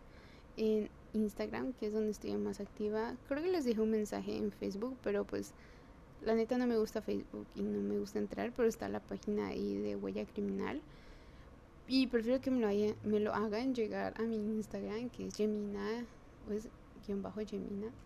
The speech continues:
Ya ni me acuerdo, <laughs> ya casi no uso redes sociales ahorita en, en, en la pandemia. Pero pues estoy más presente en Instagram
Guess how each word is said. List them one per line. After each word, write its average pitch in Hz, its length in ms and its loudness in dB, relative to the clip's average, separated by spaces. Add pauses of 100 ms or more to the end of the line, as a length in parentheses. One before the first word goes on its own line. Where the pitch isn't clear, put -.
Ya 254 60 -6
ni 339 100 -4
me 262 80 -4
acuerdo, - 580 6
<laughs> 226 80 4
ya 233 120 2
casi 302 240 -2
no 214 140 2
uso 202 240 -2
redes 170 220 -6
sociales 185 400 -6
ahorita 185 400 -6
en, 185 220 -4 (720)
en, 202 760 -2 (960)
en 196 520 -4
la 196 220 -4 (220)
pandemia. 208 480 -2 (800)
Pero 202 220 2
pues 196 240 -2
estoy 196 340 -2
más - 220 -4 (720)
presente 202 540 0
en 208 120 2
Instagram 196 800 -4